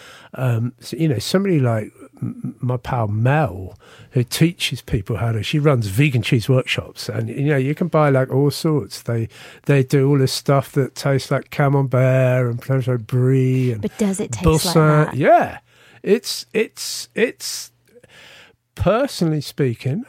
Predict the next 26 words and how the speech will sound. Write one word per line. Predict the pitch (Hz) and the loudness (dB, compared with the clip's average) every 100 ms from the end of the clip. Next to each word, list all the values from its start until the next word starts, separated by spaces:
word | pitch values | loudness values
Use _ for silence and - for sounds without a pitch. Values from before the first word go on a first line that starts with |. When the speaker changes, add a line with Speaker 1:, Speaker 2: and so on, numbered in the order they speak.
| - | -6
Speaker 1:
having | 143 139 131 | -2 0 0
not | 135 147 160 | 0 0 -2
eaten | 143 127 | -6 -6
cheese | - 147 131 - | -6 -4 -4 -6
for | 135 | -8
thirty-four | - 143 143 - 139 127 | -4 -4 -4 -6 -2 -2
years, | 123 139 170 160 - | -2 -4 -6 -10 -10
Speaker 2:
<laughs> | 175 - | -10 -6
Speaker 1:
I | - 196 | -4 -2
can't | - 220 - | -2 -6 -4
go | 147 | -2
near | 127 147 269 277 | 0 0 -2 -4
it. | 95 87 _ _ _ - | -6 -10 _ _ _ -10
Speaker 2:
Really? | 202 196 | -6 -2
Speaker 1:
It's | 175 | -2
way | 143 117 185 262 277 | -4 -2 -2 -2 -4
too | - 202 | -6 -4
real | 170 180 185 202 | -2 -2 -2 -4
for | - 120 95 | -8 -10 -10
me. | 90 95 | -10 -8
Yeah, | 151 196 | -4 -2
I | 170 | -2
mean, | 170 151 | -2 -2
Speaker 2:
Mm. | 120 | -4
Speaker 1:
it's | - | -4
like, | 139 120 | -4 -4